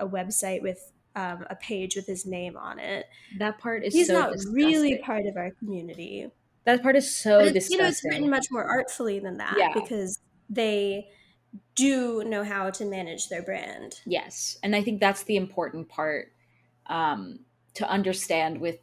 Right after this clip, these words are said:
Speaker 2: with Hank and John is that they have this brand that is very,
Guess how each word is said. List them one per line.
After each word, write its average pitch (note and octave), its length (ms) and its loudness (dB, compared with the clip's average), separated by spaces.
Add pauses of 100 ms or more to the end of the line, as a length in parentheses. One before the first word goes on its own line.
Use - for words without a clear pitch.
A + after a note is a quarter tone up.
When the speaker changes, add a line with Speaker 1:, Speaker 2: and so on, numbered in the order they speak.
Speaker 2:
with F3 220 -4 (240)
Hank E3+ 300 -8
and E3 160 -6
John D#3 320 -4
is D3+ 140 -10
that D#3 220 -6
they D#3+ 120 -2
have D#3+ 380 -2
this E3 140 -10
brand D#3+ 680 -6 (500)
that F3+ 120 2
is F3 120 -2
very, G3 760 4